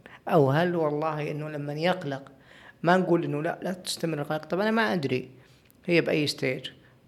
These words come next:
الكيماوي بتستجيب معه ولا لا، تحتاج إشعاعي ولا لا، هل والله، آه، بتحتاج عملية مثلا استئصال للورم ولا لا؟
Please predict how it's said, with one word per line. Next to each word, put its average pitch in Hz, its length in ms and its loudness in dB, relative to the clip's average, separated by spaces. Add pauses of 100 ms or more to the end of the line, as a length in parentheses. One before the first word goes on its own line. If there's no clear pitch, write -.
(120)
الكيماوي 170 540 4
بتستجيب 151 540 -2
معه 135 140 2
ولا 139 200 -2
لا، - 80 -4
تحتاج - 380 2
إشعاعي 156 500 4
ولا 139 160 0
لا، - 220 -4
هل 147 220 2
والله، 151 400 4 (440)
آه، 190 160 2
بتحتاج 185 360 0
عملية 156 320 2
مثلا 160 300 -2
استئصال 156 520 0
للورم 156 420 2
ولا 151 120 -2
لا؟ - 180 -4